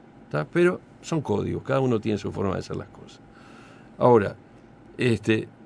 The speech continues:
yo me creía un hombre de consenso, un hombre de diálogo, y creía que iba a aportar soluciones, ¿eh? No tenía intereses personales, tenía sí la vocación y las ganas de intentar generar algo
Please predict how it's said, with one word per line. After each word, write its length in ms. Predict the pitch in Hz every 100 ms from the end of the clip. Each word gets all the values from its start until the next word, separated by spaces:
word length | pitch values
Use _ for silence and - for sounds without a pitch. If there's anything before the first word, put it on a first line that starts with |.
| - 151
yo 160 | 202
me 140 | 202 151
creía 300 | 107 113 123
un 60 |
hombre 180 | 107 110
de 60 | 90
consenso, 540 | - - 107 92 - -
un 80 | 113
hombre 220 | 113 95
de 40 |
diálogo, 400 | 90 107 120 131 -
y 80 | 151
creía 400 | 175 190 196 151
que 60 |
iba 120 | 107
a 40 | 101
aportar 300 | - - 80
soluciones, 600 | - 92 - 87 - 85 - - - - -
¿eh? 200 | 151 147 - - -
No 140 | - 156
tenía 240 | 120 117
intereses 400 | 107 101 101 104
personales, 560 | 95 - 113 160 143 139 - - -
tenía 340 | - 165 185 170
sí 200 | - 165
la 120 | 135
vocación 460 | 127 123 123 165 151
y 40 |
las 140 | 120 113
ganas 320 | 147 147 139 - - -
de 140 | 110
intentar 500 | 135 123 135 127 170
generar 380 | 151 127 123 135
algo 360 | 147 156 143